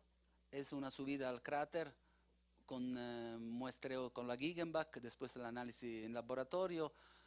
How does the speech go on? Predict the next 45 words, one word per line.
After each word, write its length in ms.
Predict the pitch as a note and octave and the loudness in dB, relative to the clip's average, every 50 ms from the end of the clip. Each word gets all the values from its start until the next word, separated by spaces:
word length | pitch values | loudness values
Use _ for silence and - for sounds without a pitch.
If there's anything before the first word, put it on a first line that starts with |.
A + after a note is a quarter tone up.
| - - - _ | -20 -20 -20 _
y 580 | - B2+ B2+ B2+ B2+ B2+ B2 B2 B2 A#2+ A#2 A#2+ | -6 -4 -2 -2 -2 -2 -2 -2 -2 -2 -2 -2
esto 240 | C3+ D3+ D3 - D#3+ | -2 -2 -2 -4 -6
es 120 | C#3 - C#3 | -6 -4 -6
un 100 | C3+ A#2+ | -6 -4
trabajo 440 | C3+ B2+ A#2+ B2+ C3 - B2+ A#2 | -2 -2 -2 -2 -2 -4 -6 -8
que, 240 | - - A#2+ A#2 - - _ _ _ _ _ _ _ _ _ _ _ _ _ _ _ _ _ _ _ _ _ - | -6 -6 -6 -6 -6 -10 _ _ _ _ _ _ _ _ _ _ _ _ _ _ _ _ _ _ _ _ _ -14
eh, 200 | A#2 A2+ A#2 A#2 | -10 -8 -6 -6
empezamos 580 | A2+ G#2+ - A#2+ - - C3 B2+ B2+ A#2 - | -6 -4 -4 -4 -4 -4 -4 -4 -4 -6 -6
en 80 | A#2+ B2 | -6 -4
el 100 | A#2+ A#2+ | -4 -4
noventa 380 | B2 B2 A#2+ A#2 A#2 - A#2+ | -2 -2 -2 -4 -2 -4 -4
y 60 | A#2 A2+ | -4 -4
uno. 240 | A2 A2+ A2+ A2 - _ _ _ _ _ - - - - - _ _ | -6 -8 -10 -12 -14 _ _ _ _ _ -20 -20 -20 -20 -20 _ _
Aquí 260 | C3 - - G3+ G3+ | -12 -6 -4 -4 -2
se 120 | - E3+ | -2 -2
puede 240 | D3+ - C#3+ C3+ C#3 | 0 2 2 4 4
ver, 240 | C#3 D#3 F#3+ F#3+ E3+ | 6 6 6 6 4
se, 260 | - - D3 C3+ - - | 2 0 0 0 0 0
esta 260 | - D#3+ E3+ - - E3+ | -2 -2 0 2 2 4
es 60 | D3 | 4
la 120 | C#3 C3 | 4 2
C 160 | - - C#3 | 2 0 0
O 60 | C3 A#2+ | 0 2
dos, 400 | B2 B2 A#2+ - - - - - - _ _ _ _ - | 2 0 0 -2 -4 -6 -8 -12 -18 _ _ _ _ -8
la 100 | C3 - | -2 0
cantidad 340 | - F#3 - E3 E3 F3 | 0 0 2 2 4 4
de 100 | E3+ D#3 | 4 2
C 140 | D3 - D3+ | 2 -2 -2
O 40 | C#3+ | 0
dos 360 | C#3+ D#3+ D3+ - - - C3+ - | 0 0 0 -2 -4 -8 -8 -8
que 80 | - B2 | -8 -8
está 720 | - - - C#3+ C3 C3 B2+ B2 B2 A#2+ A#2+ A#2 A#2 A2+ - - - - _ | -8 -2 0 0 0 2 0 -2 -2 -2 -4 -4 -6 -8 -10 -16 -20 -14 _
en 220 | - B2 A#2+ B2 B2+ | -10 -8 -6 -4 -4
la 100 | B2 B2 | -2 -2
fuma-, 320 | - C#3 C3 C3 B2+ B2 A#2 A#2 A2+ - | -2 -2 -2 -2 -4 -6 -8 -12 -12 -10
en 220 | A#2+ A#2+ A#2+ A#2+ | -8 -8 -6 -4
la 80 | B2 B2 | -4 -6
fumarola, 500 | - B2 A#2+ B2 A#2 A#2 A2+ A2+ B2 A#2+ | -6 -6 -6 -6 -6 -6 -6 -6 -8 -8
en 100 | A2+ A2+ | -8 -8
la 80 | A#2 A#2+ | -6 -6
muestra, 460 | B2 A#2 A#2 A2+ - - F3+ F#3+ - - - - - - - - - - - _ | -6 -6 -6 -8 -10 -10 -10 -12 -12 -14 -20 -20 -20 -20 -20 -20 -20 -20 -20 _
y 320 | - C3+ C3+ C3+ C3 C3 B2+ - | -8 -6 -4 -4 -4 -4 -4 -2
en 100 | C3+ C3+ | -2 -2
el 140 | C3 A#2+ | -2 -4
tiempo. 440 | - - B2 A2+ A2+ A2 - A#2+ - | -4 -6 -6 -6 -6 -8 -10 -10 -12